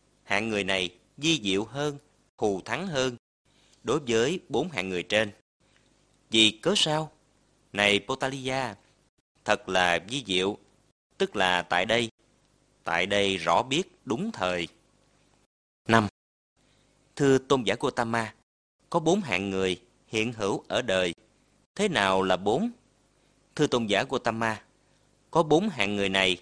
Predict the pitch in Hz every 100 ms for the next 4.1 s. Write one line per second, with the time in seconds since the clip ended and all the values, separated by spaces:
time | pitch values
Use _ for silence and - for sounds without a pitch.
0 | _ _ - 123 190 120 98 - _ _
1 | - 104 107 104 127 117 135 98 95 87
2 | _ _ _ _ _ _ _ _ _ 151
3 | 127 120 113 120 190 120 98 98 95 95